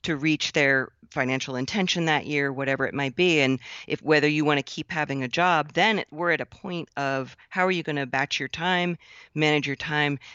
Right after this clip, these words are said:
to get this thing started up? And at this point, it really is. There's, there's hustle involved. There's work involved. It's no longer just, "Oh, I set an intention. I'm gonna sit back and it'll all come to life." And nobody, exactly nobody <laughs> that I've worked with has done it that way.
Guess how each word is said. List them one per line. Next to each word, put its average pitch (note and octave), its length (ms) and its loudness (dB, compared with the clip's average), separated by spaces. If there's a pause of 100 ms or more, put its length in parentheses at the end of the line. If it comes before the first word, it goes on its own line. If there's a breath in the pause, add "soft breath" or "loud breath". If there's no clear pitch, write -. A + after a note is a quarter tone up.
to D#3+ 100 -6
get C#3 220 0
this C3+ 240 -4
thing C3 180 -2
started B2 380 -4
up? A#2 180 -2
And G#3 220 2
at A#3+ 140 -2
this D4 180 -4
point, G#3+ 260 0
it A3+ 120 -2
really B3+ 340 2
is. D#3+ 240 2
There's, F3+ 260 0 (200)
there's F#3+ 180 2
hustle F#3 400 -4
involved. B2+ 420 0
There's E3 240 0
work F#3 260 0
involved. C3+ 520 -2 (280 loud breath)
It's D#3+ 200 0
no E3+ 160 8
longer D#3+ 440 2
just, D3 360 0
"Oh, A#3 360 2 (360 loud breath)
I D#4 100 0
set A#3+ 200 0
an A#3 60 0
intention. B3 440 0
I'm F#3+ 80 -2
gonna G3 160 0
sit G#3 200 -2
back G3+ 240 0
and F3 120 -4
it'll E3 160 -2
all E3 140 4
come D#3 260 -6
to D3+ 120 -12
life." - 520 -4 (400 loud breath)
And E3 240 4
nobody, F3 560 2
exactly E3 480 -2
nobody C3+ 460 -8
<laughs> B3+ 100 -2
that E3+ 120 6
I've A3+ 180 -2
worked F3+ 200 -2
with C#3+ 380 -8
has D3 320 -4
done C#3+ 180 -2
it C3+ 120 -10
that C#3 200 -12
way. C#3 260 -10